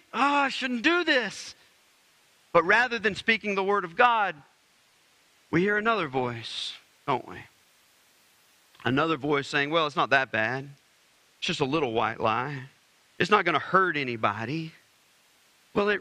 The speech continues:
rails against the plan of God for your life. The fact that Jesus already conquered sin for you. The, the fact that, that it's already been defeated.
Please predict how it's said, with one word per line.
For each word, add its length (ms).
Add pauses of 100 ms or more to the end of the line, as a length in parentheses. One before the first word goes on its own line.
rails 480
against 380
the 80
plan 400
of 140
God 240
for 100
your 160
life. 480 (320)
The 80
fact 320
that 140
Jesus 480 (580)
already 360 (440)
conquered 760 (100)
sin 540 (120)
for 220
you. 180 (460)
The, 220
the 80
fact 240
that, 120 (180)
that 120
it's 140
already 360
been 260
defeated. 460